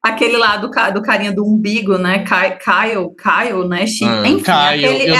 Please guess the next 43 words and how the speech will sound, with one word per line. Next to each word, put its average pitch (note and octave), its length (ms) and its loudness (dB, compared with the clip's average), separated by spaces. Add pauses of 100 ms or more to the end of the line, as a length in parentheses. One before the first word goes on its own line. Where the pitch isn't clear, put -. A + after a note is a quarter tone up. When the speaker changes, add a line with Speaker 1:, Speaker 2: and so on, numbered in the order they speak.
Speaker 3:
não G3 60 2
Speaker 1:
aquela F#3 260 2
Speaker 3:
lembro F3+ 120 2 (140)
do D3+ 140 0
subtítulo. D3 880 -2
Aham. D#3+ 400 0 (520)
Speaker 1:
Mas B3 280 2
é, D#4+ 280 2
é - 20 4
nessa D#4 340 2
ruma A3+ 420 2
aí, F3+ 220 -6
né? E3 160 -4
Então G#3+ 300 2
ele B3 180 0
tava A3+ 240 0
fazendo A3+ 420 0
um G#3 80 0
Tree A#3+ 240 -2
Hill, G#3+ 140 2
que A3+ 80 -2
assim, A3 220 -2
você G#3+ 140 0
pergunta, A3+ 460 -2
"Mas F4 180 2
você E4 200 0
assistiu A3 440 -2
tudo?" A3+ 280 0
Não, D4 240 4
gente, E3 220 -2
eu F3 80 2
assisti G3 420 -4
os A3+ 140 0
episódios G3+ 420 2
que G3 120 -10
passavam F#3+ 440 -2
no F#3 60 -4
S F#3+ 200 -2
B G#3+ 200 -4
T F3 100 -2
e F3+ 120 -2
eu G3+ 200 2
amo, D#3+ 380 -2